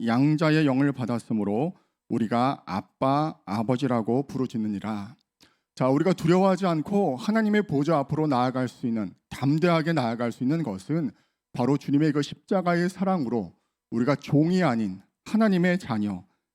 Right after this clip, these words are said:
하나님의 백성이 되었다라는 것이죠. 그러게 히브리서 십사 장 십육 절 말씀은 이렇게 기록합니다. "그러므로 우리는 긍휼하심을 받고 때를 따라 돕는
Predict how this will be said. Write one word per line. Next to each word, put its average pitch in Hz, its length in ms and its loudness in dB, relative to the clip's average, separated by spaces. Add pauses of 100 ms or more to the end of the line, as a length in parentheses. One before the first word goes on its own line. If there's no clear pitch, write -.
하나님의 190 480 4
백성이 143 540 0
되었다라는 131 500 0
것이죠. 98 520 -6 (760)
그러게 180 340 4
히브리서 202 420 4
십사 - 600 -2
장 202 200 2
십육 208 440 2
절 180 200 2
말씀은 127 720 0
이렇게 135 280 2
기록합니다. 104 640 -2 (560)
"그러므로 165 420 4
우리는 156 380 4
긍휼하심을 160 760 2
받고 131 720 -2
때를 185 320 2
따라 160 260 2
돕는 143 440 2